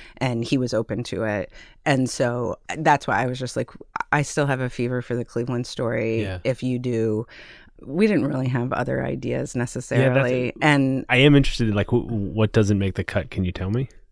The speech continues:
Speaker 1: I mean, for season two, initially we were working on a Guantanamo story for season two. And that one,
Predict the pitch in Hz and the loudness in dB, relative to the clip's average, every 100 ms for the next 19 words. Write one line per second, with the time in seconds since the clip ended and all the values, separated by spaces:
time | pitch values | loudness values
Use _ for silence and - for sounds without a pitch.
0 | _ _ _ _ - 302 262 262 294 - | _ _ _ _ -20 -20 -20 -20 -20 -20
1 | _ - _ - 262 277 269 - - 226 | _ -20 _ 4 6 6 4 0 -2 -2
2 | - 233 226 202 - 185 190 165 151 147 | 0 -2 0 -2 -2 0 2 2 0 0
3 | 143 147 147 165 156 185 156 143 139 139 | 2 4 6 4 2 0 2 0 0 -4
4 | - 131 139 143 143 131 127 - 135 127 | -6 -4 -2 -2 -2 -2 -4 -4 -6 -6
5 | 123 127 123 123 123 123 - 127 120 117 | -4 -4 -2 -2 -4 -6 -6 -6 -2 -2
6 | 110 - 120 131 - - - - - 50 | -2 -4 -4 -4 -6 -10 -10 -6 -6 -4
7 | 147 139 - - 139 - 117 123 - 123 | -6 -10 -20 -8 -8 -6 -6 -8 -8 -6
8 | 117 127 - - - - - 151 135 135 | -6 -8 -12 -20 -20 -12 0 2 4 4
9 | 147 156 147 139 135 131 135 | 4 4 2 0 0 -2 -4